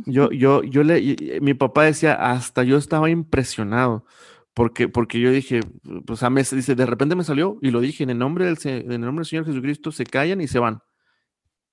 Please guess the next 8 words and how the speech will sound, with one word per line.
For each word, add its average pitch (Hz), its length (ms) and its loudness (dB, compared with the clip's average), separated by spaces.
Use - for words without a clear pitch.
Vi 131 360 2
que, 143 220 0
dice 120 460 -4
mi 117 100 -2
papá, 107 180 -4
"vi 120 160 -4
que 165 140 -2
pasó, 147 540 -4